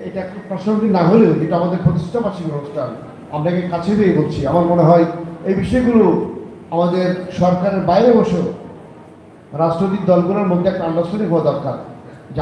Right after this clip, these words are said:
আমরা সবাই মিলে actually মৌলিক বিষয় কোনটা কোনটা চাচ্ছি। যদি আমরা পাঁচটা বিষয় নির্ধারণ করতে পারি,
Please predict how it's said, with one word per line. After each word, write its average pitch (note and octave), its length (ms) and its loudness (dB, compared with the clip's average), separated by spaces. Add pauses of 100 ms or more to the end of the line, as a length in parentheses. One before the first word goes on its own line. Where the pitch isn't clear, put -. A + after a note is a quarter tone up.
আমরা F#3 180 2 (460)
সবাই G3+ 300 2
মিলে A3+ 200 4
actually F3+ 320 -2 (120)
মৌলিক A3 300 4 (120)
বিষয় F3 240 0 (320)
কোনটা G#3+ 260 0
কোনটা G3 240 2
চাচ্ছি। C#3+ 260 -6 (560)
যদি F3+ 220 2
আমরা A3 140 0 (100)
পাঁচটা A3 320 0
বিষয় A3+ 220 4
নির্ধারণ A3+ 340 2
করতে A3+ 240 2
পারি, A3+ 160 2